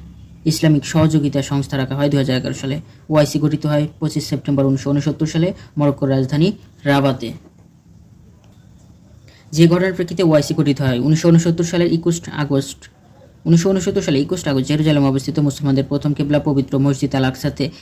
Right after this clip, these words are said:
ইসরায়েল কর্তৃক অগ্নিসংযোগের প্রেক্ষিতে, পরিপ্রেক্ষিতে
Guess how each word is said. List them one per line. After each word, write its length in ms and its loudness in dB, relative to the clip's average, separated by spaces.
ইসরায়েল 340 4
কর্তৃক 300 -4
অগ্নিসংযোগের 800 -2
প্রেক্ষিতে, 500 -2
পরিপ্রেক্ষিতে 560 -2